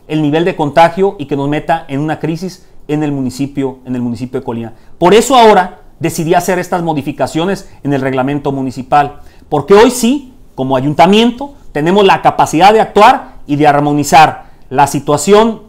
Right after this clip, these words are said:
complicada de salud priorizada, pero también la realidad que hoy están viviendo muchísimas familias en el municipio de Colima y que no tienen un ingreso.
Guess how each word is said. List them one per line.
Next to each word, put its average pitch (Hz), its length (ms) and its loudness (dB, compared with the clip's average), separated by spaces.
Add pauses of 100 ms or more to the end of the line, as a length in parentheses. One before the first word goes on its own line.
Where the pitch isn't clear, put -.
(140)
complicada 147 640 2
de 120 100 -8
salud 160 400 0
priorizada, 175 760 2 (260)
pero 143 180 -6
también 170 480 -2
la 156 100 2
realidad 151 520 2
que 180 80 -2
hoy 190 120 2
están 180 220 -2
viviendo 185 640 -2
muchísimas 190 640 0
familias 240 600 -4 (320)
en 220 180 4
el 214 80 0
municipio 190 420 -2
de 165 140 -4
Colima 220 480 -2 (200)
y 160 100 -10
que 156 100 -2
no 165 140 -2
tienen 160 220 -2
un 160 60 -2
ingreso. 139 400 -4